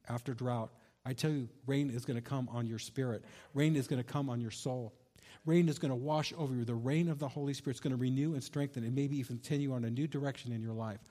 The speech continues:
on a new path. We don't like this one. It's Deuteronomy eight two. God tests us to know us.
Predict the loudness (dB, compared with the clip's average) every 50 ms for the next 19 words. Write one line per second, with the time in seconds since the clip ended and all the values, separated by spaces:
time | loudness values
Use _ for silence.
0 | -20 -10 -6 -4 -2 0 0 0 -2 -2 -2 -2 -2 -2 -2 -2 -4 -8 -14 -20
1 | _ _ _ _ _ _ _ _ _ _ _ _ _ _ _ _ _ _ _ _
2 | _ _ _ _ _ _ _ _ _ _ _ _ _ _ _ _ _ _ -20 -20
3 | -20 -20 -20 -20 -20 -20 _ _ _ _ _ _ _ _ _ _ _ _ _ _
4 | _ _ _ _ _ _ _ _ -6 -4 -4 -2 -2 -2 -4 -4 -4 -4 -4 -4
5 | -4 -6 -8 -10 -10 -12 -12 -10 -8 -8 -8 -4 -2 0 0 2 2 0 0 0
6 | 0 -2 -4 -2 -2 -2 -2 -2 -4 -4 -2 -2 -2 -4 -6 -10 -14 _ _ _
7 | -6 -2 0 2 2 2 0 -2 -2 -2 -2 -2 -4 -8 -8 -8 -8 -8 -10 -14
8 | -16 -10 -6 -4 -2 -2 -2 -4 -6 -8 -10 -12 -12